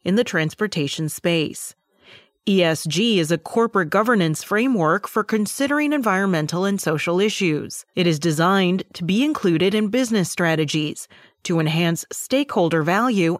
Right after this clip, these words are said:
and attract investments. Covenant Logistics Group was ranked number one in a recent report by analyst firm T D Cowen, with a score of seventy-seven out of one hundred.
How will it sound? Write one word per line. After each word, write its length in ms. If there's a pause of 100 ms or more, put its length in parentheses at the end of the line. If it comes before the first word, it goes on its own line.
and 140
attract 420
investments. 960
Covenant 460
Logistics 640
Group 340
was 260
ranked 440
number 380
one 260
in 140
a 80
recent 420
report 720
by 140
analyst 560
firm 380
T 240
D 180
Cowen, 600 (420)
with 140
a 60
score 340
of 140
seventy-seven 720
out 180
of 120
one 160
hundred. 640